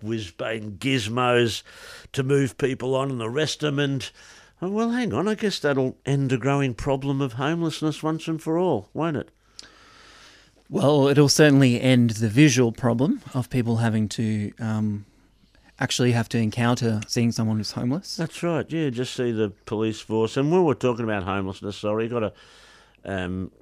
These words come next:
Speaker 1: some sad news at three, in the three C R community this week. Tojo, Tojo Voicey, who started off doing some work here with, um, Ruminations, the, um,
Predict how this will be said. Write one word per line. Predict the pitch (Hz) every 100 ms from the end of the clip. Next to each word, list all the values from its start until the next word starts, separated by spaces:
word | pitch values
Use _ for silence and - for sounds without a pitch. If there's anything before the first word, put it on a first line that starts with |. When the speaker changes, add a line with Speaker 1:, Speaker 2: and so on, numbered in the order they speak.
| - - -
Speaker 1:
some | - - 92
sad | - 110 92
news | 92 92 82
at | 87
three, | - 95 82
in | 90
the | 85
three | 98 90
C | -
R | 92 92
community | - 92 92 92 90
this | 87
week. | 101 101 -
Tojo, | 117 95 95 90 82 -
Tojo | 117 101 95 90
Voicey, | 95 110 - 113 110 - - - - -
who | 110
started | 107 135 113
off | 98 92 -
doing | 98 90
some | - 92
work | 95 92
here | 101 90
with, | 87 87
um, | 95 87 90
Ruminations, | 92 90 92 104 - 113 107 92
the, | 90 87 87 - _
um, | - 85 82